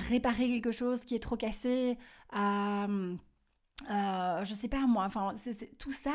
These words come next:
c'est hyper fatigant, en fait. Une, et c'est encore une fois, l'autre jour, j'ai, j'ai reposté, euh, une citation comme ça, euh, où c'était vraiment, c'est, «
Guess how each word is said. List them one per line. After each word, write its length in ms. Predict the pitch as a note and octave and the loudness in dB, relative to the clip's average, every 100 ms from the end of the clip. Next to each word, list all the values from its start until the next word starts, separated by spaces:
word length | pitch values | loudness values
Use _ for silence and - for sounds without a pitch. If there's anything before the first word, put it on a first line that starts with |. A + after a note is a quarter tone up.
| C#4+ | -2
c'est 260 | - G#3 | -4 -4
hyper 460 | B3 A#3 B3 A#3+ B3+ | -4 -2 -4 -4 -6
fatigant, 520 | - A3+ A#3+ G3+ A#3+ | -8 -6 -4 0 0
en 60 | G#3+ | -2
fait. 240 | G#3 G3+ | -4 -2
Une, 140 | A#3+ A#3 - - - - - | -2 -2 -6 -20 -20 -20 -4
et 100 | B3 | -2
c'est 140 | A#3 C4 | 0 0
encore 260 | B3+ D#4+ | 0 0
une 120 | D#4+ | 2
fois, 300 | C4+ - C4 | 2 0 -2
l'autre 180 | C4 G#3+ | 0 -2
jour, 100 | B3+ | -4
j'ai, 160 | A3 - | -4 -4
j'ai 160 | G3+ G#3 | -6 -6
reposté, 640 | - G#3+ G#3 - B3 A#3 | -6 -6 -4 -2 -2 0
euh, 640 | G3+ G3 F#3+ F#3+ F#3+ G3 - - - | -2 -4 -4 -6 -6 -6 -6 -8 -6
une 120 | G#3+ G#3 | -4 -4
citation 480 | G#3 F#3 G3+ B3+ | -4 -6 -4 -2
comme 200 | B3+ A3 | -2 -2
ça, 340 | G3+ C4 C#4 - C3+ - - | -2 -2 -2 -6 -10 -10 -6
euh, 60 | |
où 100 | G3+ | -4
c'était 320 | F#3+ A3 G#3 G3 | -4 -6 -4 -4
vraiment, 420 | G3 G3+ C#4 D4+ | -2 0 0 0
c'est, « 240 | D4 G3+ | -2 -6